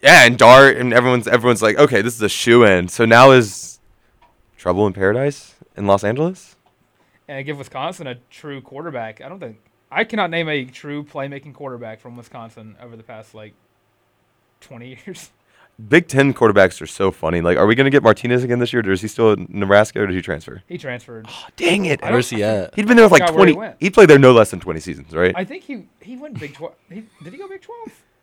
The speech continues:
Speaker 2: He stayed Power Five, I'm pretty sure.
Speaker 1: I can take a look for you, but you can carry on, and I'll, I'll, take, I'll check that out.
Speaker 2: Uh, but, I mean, Big Ten quarterbacks, of course, like you, Mar-, Rob, are either really fun to watch or the most boring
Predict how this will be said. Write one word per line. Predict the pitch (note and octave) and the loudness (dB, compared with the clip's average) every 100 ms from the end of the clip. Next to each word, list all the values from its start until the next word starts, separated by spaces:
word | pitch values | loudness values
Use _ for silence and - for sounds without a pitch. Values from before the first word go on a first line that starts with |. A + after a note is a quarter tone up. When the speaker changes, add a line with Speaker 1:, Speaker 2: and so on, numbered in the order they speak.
| _ _ _ | _ _ _
Speaker 2:
He | C#4 | -18
stayed | D#4 F4+ G#3+ | -14 -14 -10
Power | G3+ B3+ | -10 -10
Five, | C#3+ D#3+ A#2+ | -10 -10 -12
I'm | |
pretty | A#2 A#2 | -18 -20
sure. | G#2+ A#2 | -20 -6
Speaker 1:
I | A2 | -4
can | C3+ G#2+ | -2 -2
take | F#2 | -2
a | F2+ | 0
look | F2+ - | -2 -2
for | F#2 | -2
you, | |
but | F2+ | -2
you | G#2 | -6
can | G2+ | -6
carry | G2 E2+ | -2 0
on, | E2 D#2 | -2 -4
and | D#2 | -8
I'll, | D#2 D2 | -10 -8
I'll, | E2+ D#2 | -8 -8
take, | - - | -12 -20
I'll | |
check | E2+ D2+ | -18 -20
that | D2 | -16
out. | D2+ - _ | -16 -16 _
Speaker 2:
Uh, | D3+ E3 E3+ | -8 -4 -4
but, | D3 C3 _ | -6 -16 _
I | |
mean, | D3 B2+ A2+ _ _ _ _ _ D#3 C3+ _ _ _ C#3+ | -20 -20 -20 _ _ _ _ _ -20 _ _ _ _ -14
Big | D3+ D3+ | -12 -10
Ten | D3+ | -14
quarterbacks, | - C3+ C3 B2 A#2 _ | -12 -10 -10 -12 -14 _
of | _ | _
course, | A#2+ | -20
like | A2+ B2+ | -20 -20
you, | |
Mar-, | A2+ A#2 A2+ | -20 -20 -20
Rob, | B2 A2 A2 | -20 -20 -20
are | G#2+ A2 _ _ | -20 _ _ _
either | C3+ B2 G#2+ | -18 -16 -16
really | A#2 D3 | -18 -18
fun | D3 D#3+ | -14 -12
to | D3 | -12
watch | B2 C3 D3 - | -10 -8 -8 -12
or | C3 | -20
the | |
most | B2+ A#2+ A2+ - | -20 -20 -20 -18
boring | B2+ B2+ B2 A#2 | -12 -12 -14 -20